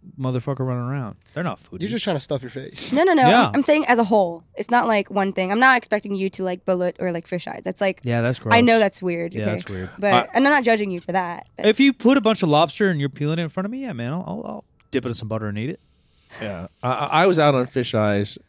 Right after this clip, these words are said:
Speaker 4: when I was a kid. We went, um, camping, which is not one of my favorite things either.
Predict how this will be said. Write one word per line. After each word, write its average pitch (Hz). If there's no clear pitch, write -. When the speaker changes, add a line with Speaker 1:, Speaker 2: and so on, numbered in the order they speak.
Speaker 4:
when 107
I 104
was 98
a 92
kid. 98
We 98
went, 98
um, 92
camping, 98
which -
is 90
not 85
one 85
of 80
my 80
favorite 80
things 90
either. 98